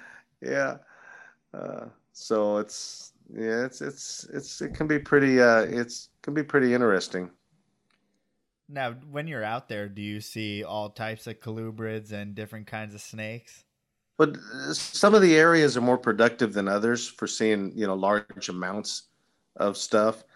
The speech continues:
Speaker 1: Um, but yeah, yeah, you, you usually, you know, like, I've seen just about everything out there one time or another. So that's always kind of fun because I don't,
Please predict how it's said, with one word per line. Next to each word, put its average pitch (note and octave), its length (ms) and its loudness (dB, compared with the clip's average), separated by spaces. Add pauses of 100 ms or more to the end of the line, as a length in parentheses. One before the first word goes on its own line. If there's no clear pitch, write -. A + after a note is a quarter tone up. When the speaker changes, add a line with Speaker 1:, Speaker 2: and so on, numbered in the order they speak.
(420)
Speaker 1:
Um, F#2 480 -2 (240)
but A2+ 220 4
yeah, C#3+ 260 8
yeah, B2 200 4
you, B2 200 2
you C#3+ 340 -2
usually, D3 320 0
you C#3 200 0
know, A#2 160 6
like, A#2+ 180 4
I've C#3+ 120 4
seen C3 180 0
just A2+ 160 -4
about G#2 200 2
everything G#2 360 0
out A2 220 0
there F#2+ 140 -2
one G2+ 200 -4
time G#2 280 -2
or F2+ 80 -4
another. F#2 420 -6 (2500)
So A#2+ 200 4
that's C#3 220 6
always A2+ 260 6
kind G2+ 180 -4
of - 60 -12
fun G2 260 -4
because G2 280 -4
I A#2 80 8
don't, A2+ 180 2